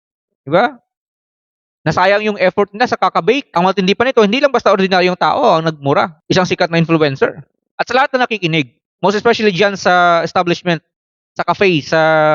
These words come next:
Coffee Break Cafe International, maaring yung mga pastries ninyo ay hindi perpekto. Hindi pasok sa panlasa ng karamihan.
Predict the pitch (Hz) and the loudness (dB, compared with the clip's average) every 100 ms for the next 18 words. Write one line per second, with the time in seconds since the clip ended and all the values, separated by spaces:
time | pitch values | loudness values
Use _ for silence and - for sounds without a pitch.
0 | 147 147 185 185 185 160 - - 170 160 | 0 0 -2 0 -2 -4 -6 -2 -2 -2
1 | 156 147 143 139 - _ 185 247 262 277 | -2 -4 -2 -4 -4 _ 0 2 2 0
2 | 269 247 233 220 - - 202 - 208 - | -4 -4 0 0 -2 -2 -2 -2 -6 -6
3 | 185 175 160 156 160 160 165 147 156 143 | -6 -2 0 2 0 -2 -2 -2 -2 -4
4 | - - _ - 151 170 180 175 - 165 | -4 -6 _ -4 -2 0 -2 -2 -2 -2
5 | 160 175 170 151 151 147 147 160 147 117 | 0 0 0 -2 -2 -2 -2 0 0 -2
6 | 110 | -6